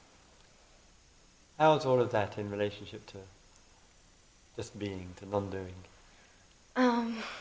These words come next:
Speaker 2: oh. Mm. <laughs> Um, well, at the present, I am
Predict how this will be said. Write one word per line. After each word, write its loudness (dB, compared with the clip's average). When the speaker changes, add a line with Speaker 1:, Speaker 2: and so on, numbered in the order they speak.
Speaker 2:
oh. -18
Mm. 2
<laughs> -8
Um, 0
well, 4
at -4
the -10
present, 2
I -8
am -12